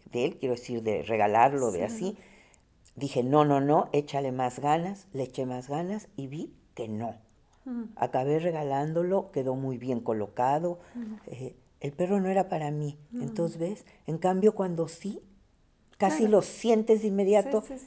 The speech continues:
Speaker 2: sí.
Speaker 1: que, que haces un clic.
Speaker 2: Sí.
Speaker 1: Digo, hasta con un perrito.
Speaker 2: Sí. Así es.
Speaker 1: Así es. Entonces,
Speaker 2: Sí.
Speaker 1: se pare-, con la poesía se parece.
Speaker 2: Mm.
Speaker 1: A veces siento como que sí, que ahí está. Y otras, por más que la busco, por más que quisiera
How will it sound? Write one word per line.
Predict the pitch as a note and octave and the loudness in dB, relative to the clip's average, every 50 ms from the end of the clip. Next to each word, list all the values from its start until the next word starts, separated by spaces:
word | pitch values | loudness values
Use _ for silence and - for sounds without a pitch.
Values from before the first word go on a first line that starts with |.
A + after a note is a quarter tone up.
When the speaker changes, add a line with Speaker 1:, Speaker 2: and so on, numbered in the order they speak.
| - - | -14 -4
Speaker 2:
sí. | C4 | 2
Speaker 1:
que, | A3 F#3+ E3 - - - - | 4 4 4 2 0 -8 -2
que | - F#3+ | 0 2
haces | F#3 F#3 - G3+ F#3+ - | 2 2 0 -4 -4 -2
un | - G3+ F#3+ | -4 -4 -4
clic. | G3 - G#3+ A3 A3 - - - - - | -2 -2 -4 -4 -4 -6 -12 -18 -20 -20
Speaker 2:
Sí. | - - - B3 | -20 -16 -4 0
Speaker 1:
Digo, | A3+ G3+ - - | 2 4 4 2
hasta | - D#3 - E3 E3 | 2 0 -2 -2 0
con | - F#3 F3+ G3 | 2 2 2 2
un | A3+ B3 | 2 6
perrito. | A#3+ C4 A3 F#3+ F#3+ G3 G3+ F#3+ - - B3 C4 - | 8 8 8 8 4 0 0 -2 -2 -4 -4 -4 -6
Speaker 2:
Sí. | - - - B3 A#3 A3 G#3+ G#3 G#3 G#3+ - _ _ _ _ _ _ _ _ _ _ _ - | -12 -16 -14 -14 -12 -12 -12 -14 -16 -20 -20 _ _ _ _ _ _ _ _ _ _ _ -12
Así | A#3 A3 - - - C4+ | -10 -10 -8 -8 -6 -6
es. | C#4 D4 D4 B3+ - - - - | -6 -6 -6 -8 -12 -14 -12 -12
Speaker 1:
Así | - - - G3+ F#3 | -12 -8 -4 -2 -2
es. | F3 E3+ E3+ - - | -2 -2 -4 -6 -6
Entonces, | E3+ D#3 - G#3 - B3 A#3+ | -6 0 2 2 0 4 2
Speaker 2:
Sí. | G#3+ | 2
Speaker 1:
se | G3 | 2
pare-, | - G3 F3+ F#3+ G3 - - - | 4 2 2 2 0 -2 -4 -2
con | - F#3 F#3 | 0 0 2
la | F3+ E3+ F3 | 2 2 0
poesía | - F#3 F3+ F3 - - G#3 G#3+ G#3+ G#3+ A3 | 0 -4 -4 -4 -4 -2 0 0 0 0 -4
se | - - - - E3 | -10 -6 -4 -2 -2
parece. | E3 E3+ D#3 D#3+ D#3+ D3+ D3 - - - - - - G#4+ | -2 -2 -4 -4 -4 -4 -6 -8 -12 -16 -16 -16 -16 -14
Speaker 2:
Mm. | B3+ A#3 A3+ G#3+ G#3 G#3 | -12 -10 -10 -10 -6 0
Speaker 1:
A | G#3 D#3 | 2 2
veces | E3+ E3+ F#3+ F#3 F#3+ - G#3 G3 G3 | 4 4 2 2 0 -2 -6 -6 -6
siento | - - G#3 G3+ G3 F#3+ F#3+ - G3+ G3 | -4 -2 0 0 0 -2 -2 -6 -8 -4
como | - F3 E3+ E3+ E3 E3 | -4 -4 -2 -2 -4 -4
que | E3 E3+ D3+ | -4 -6 -6
sí, | D3+ - - G3 F3+ | -6 -4 -6 -6 -6
que | - - F3 | -4 -4 -4
ahí | E3 | -4
está. | E3 E3 - - F#3 G3 B3+ - - _ _ _ _ _ _ _ _ | -4 -6 -2 0 0 0 0 -6 -14 _ _ _ _ _ _ _ _
Y | D3+ D#3 F#3 | 6 8 8
otras, | F#3 F#3 F#3 G#3 G#3 G3 | 8 8 8 4 4 4
por | G3 - F#3 F3 D#3+ | 4 6 6 6 8
más | E3 E3+ F3+ F3 - | 6 2 0 0 -2
que | - G#3 | -2 0
la | G3 F#3+ F3+ | 0 0 0
busco, | E3+ E3+ F3 E3+ - - - G3+ G3+ G3 | 0 0 -2 -2 -4 -4 -4 -4 -2 2
por | F3 E3+ D#3+ | 0 0 2
más | D#3 E3+ E3+ E3 E3 | 2 0 -2 -2 -2
que | - F#3 F3 | -4 -4 -4
quisiera | - D#3 - - - D#3+ E3 D#3+ E3+ E3+ E3 | -4 -10 -10 -6 -2 -2 0 0 -2 -4 -6